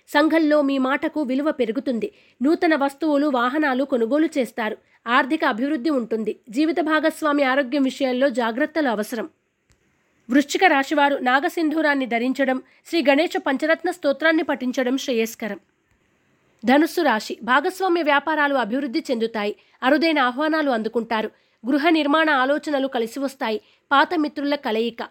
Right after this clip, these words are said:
మానసిక సంతోషానికి కారణమవుతుంది. ఉద్యోగస్తులకి కీలక సమయమని చెప్పవచ్చు. ధనుస్సు రాశివారు శ్రీలక్ష్మీ చందనాన్ని ఉపయోగించడం, శ్రీ గణేశ కవచాన్ని పఠించడం శ్రేయస్కరం.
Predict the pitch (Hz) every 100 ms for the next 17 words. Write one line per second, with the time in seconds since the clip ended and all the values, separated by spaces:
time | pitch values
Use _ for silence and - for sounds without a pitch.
0 | _ _ 233 247 302 - 349 302 254 240
1 | 311 - 262 233 294 311 240 240 277 277
2 | 220 233 214 220 - _ - 226 302 330
3 | 330 330 294 285 339 277 277 294 320 285
4 | 269 254 247 269 233 - 240 - - -
5 | _ _ _ _ _ _ _ _ 247 285
6 | 320 359 302 277 294 277 277 - - 320
7 | 349 349 330 381 359 294 294 294 294 277
8 | - 294 277 277 269 262 311 _ _ -
9 | 339 269 269 330 359 285 277 339 339 349
10 | 285 262 254 247 262 - 247 226 226 220
11 | 196